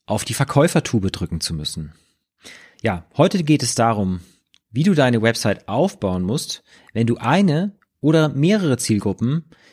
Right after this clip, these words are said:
mit deiner Website ansprechen möchtest. Denn diese Entscheidung hat einen weitreichenden Einfluss auf die Struktur deiner Website. Zuerst erfährst du, wie du vorgehen kannst,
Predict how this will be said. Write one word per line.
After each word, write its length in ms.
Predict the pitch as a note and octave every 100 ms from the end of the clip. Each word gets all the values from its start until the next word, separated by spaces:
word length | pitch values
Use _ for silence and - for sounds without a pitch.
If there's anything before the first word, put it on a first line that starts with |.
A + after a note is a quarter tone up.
| _
mit 220 | A#2 D#3+
deiner 180 | D#3 A#2+
Website 480 | G2+ F#2 A#2+ B2 - _ -
ansprechen 560 | A#2 - G2 F#2 F2+
möchtest. 480 | E2+ D#2+ D2+ - - _ _ _ _ _ -
Denn 120 | A#2+
diese 180 | G#3 G#3+
Entscheidung 640 | F3+ - D3 F#2+ G#2+ D#3+ - _ _ _ -
hat 220 | C3 B2+
einen 580 | A2+ A#2+ A#2 A2 G#2 G2 _
weitreichenden 680 | F#2 A#2 F#3+ G3 E3 D#3 C3
Einfluss 640 | G#2 A2 - F2+ G2+ - _ _ _
auf 160 | G#2+ -
die 280 | A#2 A2+ -
Struktur 560 | - A#2 - D#3+ F3
deiner 220 | G#2+ E2 C2
Website. 500 | - - C2+ - - _ _ _ _ - - _ _ _ _ _ _ _
Zuerst 340 | D#3 G3+ -
erfährst 380 | F#3 G2+ G2+ -
du, 180 | C#3+ F3+ - -
wie 100 | C3+
du 60 |
vorgehen 520 | C3 D3 F3 D3+ G#2+
kannst, 640 | - A#2+ A#2 D#3 - -